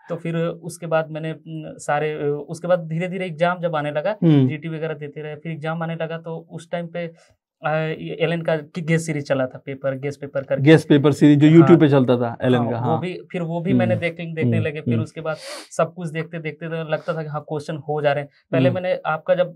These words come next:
Speaker 1: क्वेश्चन आता था तो मैं उसको पॉज करके अपने से आंसर करते थे।
Speaker 2: ओके,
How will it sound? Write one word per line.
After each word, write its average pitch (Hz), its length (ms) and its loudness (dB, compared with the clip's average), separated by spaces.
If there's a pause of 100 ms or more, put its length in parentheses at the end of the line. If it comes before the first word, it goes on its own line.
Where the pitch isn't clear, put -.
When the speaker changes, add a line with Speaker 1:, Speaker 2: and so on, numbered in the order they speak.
Speaker 1:
क्वेश्चन 165 440 -4
आता 165 220 -2
था 185 200 -6
तो 180 140 -12
मैं 175 160 -10
उसको 180 400 -14
पॉज 165 180 0
करके 175 280 -4
अपने 170 300 -4
से 170 100 -2
आंसर 147 180 -4
करते 135 280 -8
थे। 127 160 -16 (140)
Speaker 2:
ओके, 131 360 6